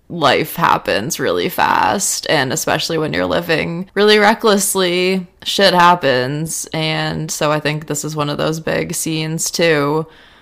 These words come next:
where it's a turning point. The party's kind of coming to an end.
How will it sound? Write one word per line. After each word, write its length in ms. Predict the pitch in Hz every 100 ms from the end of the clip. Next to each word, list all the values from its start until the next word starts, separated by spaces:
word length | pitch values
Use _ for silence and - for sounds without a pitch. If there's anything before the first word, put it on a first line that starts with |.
| _ _ _
where 180 | 156 151
it's 180 | 160 165
a 40 |
turning 460 | - 214 233 190 165
point. 500 | 156 127 123 123 - _ _
The 100 | 175
party's 460 | 170 156 156 160 -
kind 340 | 165 165 160
of 420 | 156 160 160 - -
coming 380 | 160 160 160 -
to 160 | 170
an 100 | 165
end. 600 | 165 147 143 151 160 175